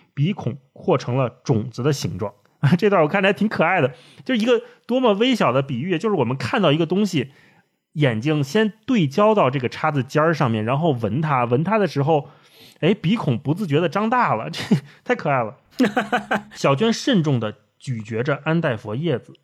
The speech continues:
咽下那清香而微酸的浆液，那是一种她从未体验过的滋味儿，惊异而美味。她心里一阵雀跃，就连口中的鱼味儿也淡淡清苦，犹如弦乐暗破，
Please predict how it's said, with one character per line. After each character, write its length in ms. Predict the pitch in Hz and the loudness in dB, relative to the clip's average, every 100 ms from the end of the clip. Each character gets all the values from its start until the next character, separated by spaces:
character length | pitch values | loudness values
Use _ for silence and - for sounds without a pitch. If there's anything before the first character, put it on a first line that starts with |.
| _ | _
咽 280 | 180 196 113 | -2 0 0
下 200 | - 113 | -4 -4
那 200 | 113 120 | -4 -8
清 400 | - - 214 220 | -12 -6 -4 -4
香 300 | - 208 208 - | -2 -4 -4 -6
而 160 | 127 | -6
微 200 | 160 196 | -4 -6
酸 220 | 190 202 | -6 -4
的 80 | 165 | -4
浆 300 | 120 170 185 | -4 -4 -2
液， 240 | 196 135 _ _ _ _ _ _ | -2 -6 _ _ _ _ _ _
那 160 | 170 | -2
是 140 | 143 160 | 0 -2
一 80 | |
种 180 | 117 107 | -2 -6
她 100 | - | -8
从 300 | 147 - 113 | -12 -6 -4
未 160 | 156 151 | -2 -4
体 280 | 135 - 117 | -8 -12 -2
验 200 | 143 135 | 0 2
过 80 | |
的 100 | 117 | 0
滋 260 | 104 - 123 | -4 -4 -2
味 60 | 117 | -2
儿， 140 | 110 _ _ _ | -4 _ _ _
惊 300 | - 220 226 | -4 0 0
异 180 | 220 147 - | 0 -8 -4
而 160 | 120 | -2
美 180 | 139 - | -2 -2
味。 220 | 110 113 _ _ _ _ - | -8 -10 _ _ _ _ -8
她 60 | |
心 240 | 208 - 247 | -4 2 2
里 100 | 143 | 2
一 60 | |
阵 180 | 135 208 | 0 -2
雀 280 | 170 - 156 | -2 0 2
跃， 180 | 120 - _ _ | 0 -4 _ _
就 140 | 226 | 0
连 160 | 196 220 | 2 2
口 260 | - 131 | 0 0
中 120 | 117 | 2
的 100 | 196 | 2
鱼 160 | 120 104 | 0 -2
味 100 | 175 | -2
儿 80 | 160 | -2
也 120 | 107 | -2
淡 160 | 185 175 | -4 -2
淡 120 | 131 | -4
清 300 | - 214 226 | -4 -6 -6
苦， 260 | - - _ _ _ _ | -8 -18 _ _ _ _
犹 220 | - 135 | -4 -2
如 320 | 156 113 123 143 | -2 -4 -6 -10
弦 400 | - - 110 131 | -14 -12 -8 -4
乐 260 | 175 123 - | -4 -4 -2
暗 160 | 151 113 | -2 -2
破， 400 | - 117 - | -6 -8 -8